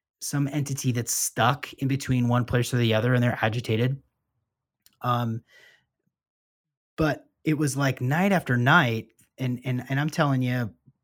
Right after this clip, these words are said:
like, I was doing this for months and months. I mean, pr-, there was probably six months where I was,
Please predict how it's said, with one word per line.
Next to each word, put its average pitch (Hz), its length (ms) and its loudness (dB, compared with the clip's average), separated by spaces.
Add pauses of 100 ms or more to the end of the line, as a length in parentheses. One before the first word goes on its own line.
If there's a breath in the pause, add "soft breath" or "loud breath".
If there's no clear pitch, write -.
like, 113 480 -4 (760)
I 151 100 2
was 160 160 4
doing 139 220 4
this 120 120 -2
for - 140 -4
months 123 460 2
and 107 120 -2
months. 104 360 -4
I 120 40 -10
mean, 113 160 -4
pr-, 135 120 0
there 147 80 4
was 147 120 4
probably 131 320 2
six - 520 -4
months 120 380 0
where 113 140 2
I 123 80 4
was, 120 160 -2